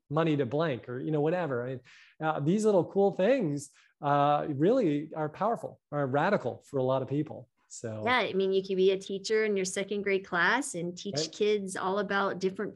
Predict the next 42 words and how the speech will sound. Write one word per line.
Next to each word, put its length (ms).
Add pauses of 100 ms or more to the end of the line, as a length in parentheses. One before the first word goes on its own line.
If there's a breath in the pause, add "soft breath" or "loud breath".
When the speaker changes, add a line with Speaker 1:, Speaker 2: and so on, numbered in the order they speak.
Speaker 2:
foods 360
and 140
different 340
things. 300
And 160
then 180
you 180
never 280
know, 420 (120)
you 120
know, 120
and 140
Speaker 1:
Yes. 120
Speaker 2:
kids 420
will 140
influence 560
their 100
parents' 460
buying 400
decisions. 640
So 100
if 100
they're 120
Speaker 1:
Right. 120
Speaker 2:
coming 260
home 200
and 100
saying, 320 (480 loud breath)
"I 100
don't 160
want 180
this, 200
I 60
want 240
apples, 480
I 80
want 240
this, 240
I 40
wanna 200
grow 320
this," 360